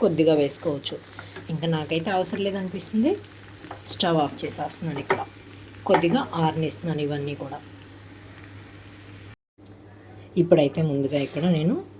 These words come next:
వెల్లుల్లి రెమ్మలు వేసేసుకుంటున్నాను. అలాగే గ్రైండ్ చేసి పెట్టుకున్న ఈ పప్పులు, అలాగే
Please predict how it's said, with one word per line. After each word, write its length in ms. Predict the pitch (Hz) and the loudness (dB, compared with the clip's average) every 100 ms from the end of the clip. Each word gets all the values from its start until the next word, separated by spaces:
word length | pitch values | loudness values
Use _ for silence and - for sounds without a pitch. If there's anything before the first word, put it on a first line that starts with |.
| - | 4
వెల్లుల్లి 360 | 165 147 151 151 151 | 8 8 10 8 8
రెమ్మలు 260 | 139 135 139 | 4 6 6
వేసేసుకుంటున్నాను. 760 | 135 135 - 143 - 131 131 - - - - 131 | 4 0 -4 -6 -2 -2 0 -2 -2 -6 -12 -2
అలాగే 320 | 131 123 170 - - - - 147 | -2 0 0 0 -4 -12 -6 6
గ్రైండ్ 280 | 160 165 208 | 8 8 6
చేసి 180 | 202 180 - | 4 4 2
పెట్టుకున్న 440 | 139 - 151 170 311 - - - - 170 | 0 -2 0 2 2 0 -6 -6 -4 -2
ఈ 40 | 160 | 4
పప్పులు, 380 | 165 143 190 196 247 - - | 2 2 4 4 4 4 6
అలాగే 360 | 143 139 185 | 6 4 0